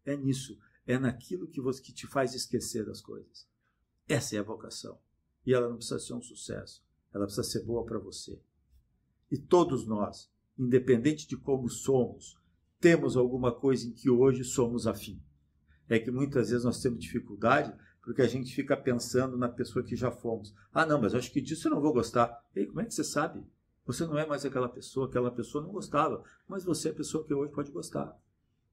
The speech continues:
Não tenha preconceitos, né? Esteja aberto a experimentar atividades novas, esportes novos,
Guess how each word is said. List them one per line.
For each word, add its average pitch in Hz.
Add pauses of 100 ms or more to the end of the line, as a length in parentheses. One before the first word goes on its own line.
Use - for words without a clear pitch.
(880)
Não 151
tenha 170
preconceitos, - (1000)
né? 104 (120)
Esteja 156
aberto 151
a 131
experimentar 120 (220)
atividades 110
novas, 113
esportes 123
novos, 117